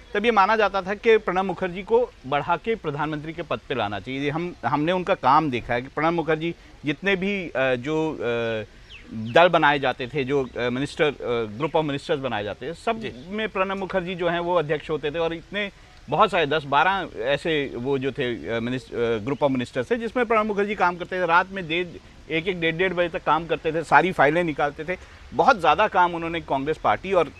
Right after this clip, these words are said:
Speaker 1: सरकार के लिए किया है। ऐसे में ये जो टीस है, ये तो उस परिवार में है ही कि प्रणब मुखर्जी को, और बाकी लोग भी ये मानते हैं कि प्रणब मुखर्जी अगर प्रधानमंत्री होते तो बेहतर प्रधानमंत्री होते, लेकिन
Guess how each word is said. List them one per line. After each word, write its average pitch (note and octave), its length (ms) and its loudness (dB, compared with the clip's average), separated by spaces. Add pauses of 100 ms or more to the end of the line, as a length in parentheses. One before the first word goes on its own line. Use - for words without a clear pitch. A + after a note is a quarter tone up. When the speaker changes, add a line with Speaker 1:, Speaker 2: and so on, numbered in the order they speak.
Speaker 1:
सरकार C#3 340 6
के D#3 100 -8
लिए C#3 120 -4
किया A#2 300 -2
है। F#3 100 2
ऐसे F3 300 4
में G#3 120 -2
ये F#3 340 6 (440)
जो F3+ 220 4
टीस A3 360 0
है, F2+ 260 -4
ये D3 100 -2
तो G3+ 140 2
उस F#3 100 0
परिवार F3 380 4
में F#3 140 -4
है D3 200 6
ही F3 160 4
कि D3 100 -2
प्रणब D#3 260 0
मुखर्जी D#3 380 -4
को, F#3+ 260 2 (300)
और D3+ 100 6
बाकी D#3 300 8
लोग G#3+ 200 6
भी F#3+ 100 -2
ये D#3 80 2
मानते A2+ 420 0
हैं F3+ 120 -2
कि G3 60 -10
प्रणब E3 240 2
मुखर्जी E3+ 400 -2
अगर E3 200 4
प्रधानमंत्री C#3+ 640 -2
होते D3 200 -2
तो G#3 80 -2
बेहतर C3+ 300 0
प्रधानमंत्री B2+ 520 -2
होते, B2+ 200 -2
लेकिन D3+ 480 2